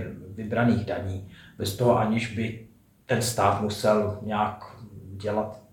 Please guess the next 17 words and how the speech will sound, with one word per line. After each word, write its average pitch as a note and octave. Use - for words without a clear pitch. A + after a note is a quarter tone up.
nějaký G#2+
zásadní G2+
kroky. -
A, A2+
eh, A#2+
my B2
jsme C#3+
to C#3+
poznali B2+
vlastně A#2+
i C#3
na B2
příjmu A#2
ze A#2
sdílených A2
daní, G2+
takže G2+